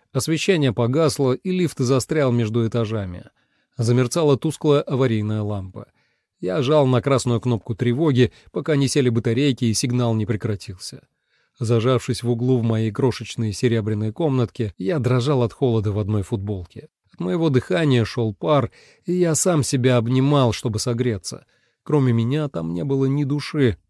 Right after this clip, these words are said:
но, несмотря на это, я чувствовал себя в полной безопасности.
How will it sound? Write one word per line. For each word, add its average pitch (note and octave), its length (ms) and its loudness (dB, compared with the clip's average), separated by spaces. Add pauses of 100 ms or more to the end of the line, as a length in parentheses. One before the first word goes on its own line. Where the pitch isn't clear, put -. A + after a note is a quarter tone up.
(180)
но, A#2 160 -2
несмотря A#2 480 -4
на B2+ 160 -4
это, D#3 180 -8
я C3 160 -4
чувствовал E3 460 -10
себя - 280 -10
в - 80 -14
полной B2 360 0
безопасности. A#2 920 -6